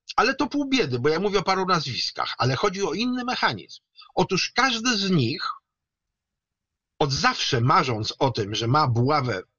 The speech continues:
w plecaku, budował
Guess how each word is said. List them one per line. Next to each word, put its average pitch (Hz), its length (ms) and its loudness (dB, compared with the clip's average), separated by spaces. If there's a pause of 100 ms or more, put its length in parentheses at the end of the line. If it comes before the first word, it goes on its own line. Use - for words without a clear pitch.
w - 80 -20
plecaku, 127 720 -2 (1080)
budował 233 800 2